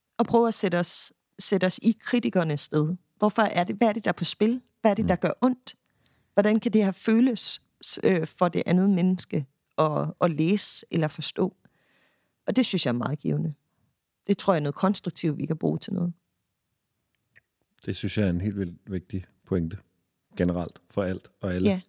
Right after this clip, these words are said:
Speaker 2: I alle sammenhænge.
Speaker 1: Ja.
Speaker 2: <clears throat> At prøve at sætte sig i andre steder, også sætte sig i, øh, de, de sted, kan man, ja.
Speaker 1: <laughs>
Speaker 2: I det, prøv at sætte sig ind i, hvordan
Speaker 1: Ja.
Speaker 2: andre har det.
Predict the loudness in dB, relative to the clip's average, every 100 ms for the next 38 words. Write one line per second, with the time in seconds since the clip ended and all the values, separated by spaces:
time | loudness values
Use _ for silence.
0 | -4 0 2 2 2 2 2 2 0 -4
1 | _ -2 -2 -8 _ 0 4 6 6 4
2 | -4 -6 0 4 4 4 0 0 -2 0
3 | -2 -4 _ _ _ _ _ _ _ _
4 | _ 0 2 2 2 4 4 2 -2 -6
5 | -4 -2 -2 -6 _ _ _ -6 -2 -2
6 | -4 -10 _ _ _ _ _ _ _ _
7 | _ -20 -8 -8 -8 _ -16 -14 -16 _
8 | _ -8 -8 -6 -6 -6 -8 -8 -6 -8
9 | -8 -6 -4 -4 -6 -8 -8 -8 -12 -6
10 | 2 4 4 2 -2 -10 -18 -18 -18 -18
11 | -20 _ _ 6 8 4 6 4 6 4
12 | 6 4 4 6 6 6 2 0